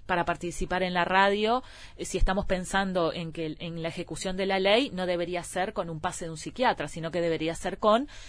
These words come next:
la evaluación del equipo interdisciplinario de la sala, que valore diferentes aspectos donde diga, bueno, la persona, este, sí está bien que, que participe de esto, porque las personas tienen derecho al ocio, derecho a,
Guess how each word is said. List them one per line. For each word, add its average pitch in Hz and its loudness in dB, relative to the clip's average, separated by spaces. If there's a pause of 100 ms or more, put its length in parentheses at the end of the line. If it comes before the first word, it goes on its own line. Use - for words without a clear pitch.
(120)
la 208 4
evaluación 220 4 (220)
del 214 2
equipo 202 -2
interdisciplinario 190 0
de 151 4
la 185 4
sala, 240 4 (260)
que 277 0
valore 254 8 (200)
diferentes 190 -4
aspectos 233 -2
donde 196 -4
diga, 185 2
bueno, 175 0
la 160 0
persona, 190 -2 (280)
este, 156 -2
sí 208 -4
está 175 -2
bien 170 -4
que, 165 -2
que 160 -6
participe 165 -6
de 240 2
esto, 277 0
porque 165 -6
las 143 -6
personas 160 -8
tienen 156 -6
derecho 151 -4
al 190 -2
ocio, 220 0
derecho 165 -2
a, 151 -2